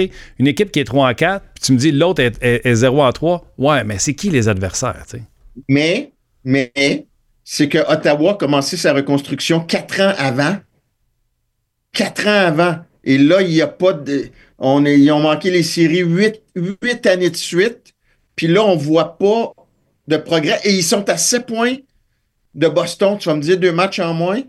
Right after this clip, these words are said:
Speaker 2: en, en main. À cinq points de Boston. Deux matchs en main. Mais on arrive à l'Action de grâce où, à part les Oilers, quand ils font des miracles, t'es éliminé quand t'es pas dans le portrait. Ça regarde vers une autre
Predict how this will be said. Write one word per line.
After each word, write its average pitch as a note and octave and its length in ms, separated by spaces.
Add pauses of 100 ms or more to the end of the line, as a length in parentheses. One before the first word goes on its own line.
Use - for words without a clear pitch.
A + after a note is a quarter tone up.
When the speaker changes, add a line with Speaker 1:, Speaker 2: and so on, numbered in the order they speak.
Speaker 2:
en, D#3 80
en D#3 220
main. F3 220 (360)
À - 100
cinq B3 240
points A#3 160
de A3 60
Boston. G3 460 (920)
Deux F3 140
matchs G#3+ 280
en F3+ 140
main. G3 280 (420)
Mais E3 380
on D#3+ 180
arrive F3+ 400
à F3 80
l'Action E3 400
de D#3+ 100
grâce G3+ 520
où, F3 480
à - 100
part F3 220
les E3+ 80
Oilers, E3 520
quand D#3+ 80
ils D3 80
font D#3 140
des D3 120
miracles, C#3+ 600 (480)
t'es D#3 120 (120)
éliminé D#3 480
quand D3+ 160
t'es C#3+ 100
pas D3+ 140
dans D3 120
le C3+ 80
portrait. G#3+ 580 (1080)
Ça D3+ 220
regarde E3 560
vers D3+ 300
une D3 180
autre E3+ 280